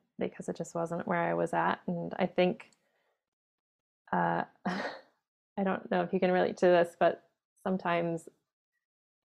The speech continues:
there's, there are people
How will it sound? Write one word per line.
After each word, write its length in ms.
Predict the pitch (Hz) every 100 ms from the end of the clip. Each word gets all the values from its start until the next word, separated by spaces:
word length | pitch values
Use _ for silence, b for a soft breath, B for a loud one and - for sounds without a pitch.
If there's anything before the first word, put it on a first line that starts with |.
| -
there's, 680 | 175 175 170 165 165 165 - - _ _ _ _ _ _ _ _ _ _ _ _ _ _ _ _ _ _ _ _ _ -
there 140 | 208 196
are 40 |
people 680 | 196 220 214 208 202 196 -